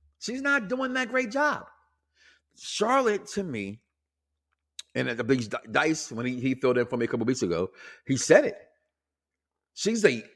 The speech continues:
incredible heel, but she is one of the worst faces I've ever seen.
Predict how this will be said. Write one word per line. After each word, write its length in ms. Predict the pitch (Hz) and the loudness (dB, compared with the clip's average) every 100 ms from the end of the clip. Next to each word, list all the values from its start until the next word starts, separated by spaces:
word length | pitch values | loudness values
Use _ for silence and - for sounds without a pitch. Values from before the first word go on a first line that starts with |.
| - - | -20 0
incredible 720 | 139 117 - - 139 135 127 | 0 2 0 4 6 6 6
heel, 340 | 104 92 60 - _ _ _ _ _ _ _ _ _ - | 4 0 -4 -14 _ _ _ _ _ _ _ _ _ -6
but 120 | 110 | -4
she 200 | 147 139 | -2 -4
is 160 | 107 | -4
one 200 | 90 104 | -8 -8
of 80 | 104 | -6
the 80 | 95 | -6
worst 460 | 85 104 107 - - | -4 0 0 -2 -4
faces 440 | 104 98 80 80 | -4 -4 -8 -4
I've 180 | 80 80 | -4 -2
ever 220 | 90 78 | -4 -4
seen. 420 | - 127 113 - | -6 -6 -8 -12